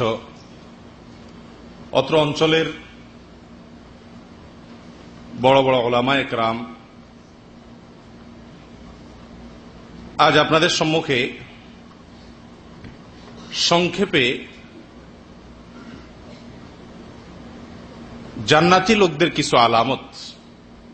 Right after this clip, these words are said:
আমরা শেয়ার করতে চাচ্ছি। আমরা তো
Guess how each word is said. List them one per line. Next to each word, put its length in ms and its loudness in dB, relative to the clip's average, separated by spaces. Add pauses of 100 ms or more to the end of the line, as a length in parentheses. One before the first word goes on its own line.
(340)
আমরা 220 2
শেয়ার 320 0
করতে 220 -8
চাচ্ছি। 360 -12 (1900)
আমরা 200 4
তো 100 2